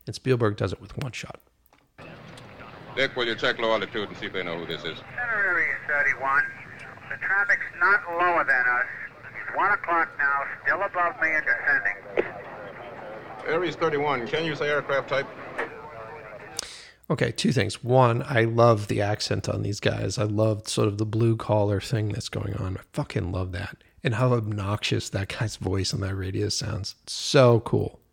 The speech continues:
Speaker 1: Love that. Then each time he cuts,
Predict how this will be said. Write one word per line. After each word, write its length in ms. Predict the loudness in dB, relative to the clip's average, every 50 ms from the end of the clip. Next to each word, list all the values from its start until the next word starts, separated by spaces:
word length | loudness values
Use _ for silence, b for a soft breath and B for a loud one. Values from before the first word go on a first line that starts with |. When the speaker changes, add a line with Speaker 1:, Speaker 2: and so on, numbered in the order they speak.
| _ _
Speaker 1:
Love 260 | -2 0 0 0 0 -2
that. 260 | -4 -6 -8 -10 B B B B B B B B B B B 0
Then 380 | 2 4 6 6 4 2 0 -4 b b b b b
each 260 | 0 0 0 0 -2
time 280 | 0 0 2 2 2 2
he 180 | 2 0 -2 -2
cuts, 580 | -4 -6 -4 -4 -4 -4 -4 -6 -6 -6 -6